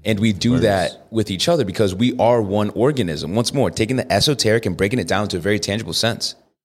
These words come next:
Speaker 1: We are the universe experiencing itself. Therefore, the more community we have, the better relationships we have, the more clearly and directly we can communicate with one another, the quicker the universe will evolve, the quicker this species will evolve as humanity,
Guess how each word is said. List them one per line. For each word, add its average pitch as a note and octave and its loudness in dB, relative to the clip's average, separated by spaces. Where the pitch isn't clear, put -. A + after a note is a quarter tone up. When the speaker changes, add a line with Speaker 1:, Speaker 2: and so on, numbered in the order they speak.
Speaker 1:
We D#3+ 2
are B2+ 2
the F2+ -6
universe F2+ -2
experiencing F#2 -4
itself. D#2+ -6
Therefore, A2 0
the F#2+ -2
more B2 0
community F#2+ 0
we C2+ -10
have, - -12
the E2+ -4
better G#2 2
relationships F#2 0
we - -8
have, G1+ -6
the E2 -8
more G#2 2
clearly C#3 2
and A#2+ 2
directly G2 2
we F#2+ 0
can E2+ -6
communicate F#2 -2
with E2 -2
one E2+ -4
another, D#2+ -2
the F2+ -2
quicker D#3+ 0
the D3 -2
universe E3+ -2
will A2+ 2
evolve, E2 -2
the - -4
quicker F3 0
this D#3+ 0
species G#3+ 0
will F#2 0
evolve D#2 -2
as A2+ 0
humanity, E3+ -4